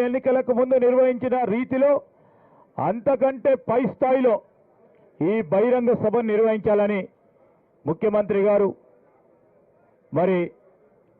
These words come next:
అదేవిధంగా కాంగ్రెస్ పార్టీకి సంబంధించిన సీనియర్ నాయకులు అందరూ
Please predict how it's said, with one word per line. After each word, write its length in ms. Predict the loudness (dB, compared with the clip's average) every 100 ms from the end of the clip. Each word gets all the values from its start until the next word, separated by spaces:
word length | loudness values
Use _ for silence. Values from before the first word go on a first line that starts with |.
| -4
అదేవిధంగా 540 | 0 2 2 0 -2 -2
కాంగ్రెస్ 380 | -2 -2 -2 -2 -2
పార్టీకి 300 | -4 -2 -2
సంబంధించిన 480 | 0 0 -2 -2 -2 -2 -2
సీనియర్ 360 | -4 -2 -2 -2
నాయకులు 360 | -2 -2 -4 -6 _ _ _ _ _ _ _ _ _ _ _ _
అందరూ 360 | -6 -2 0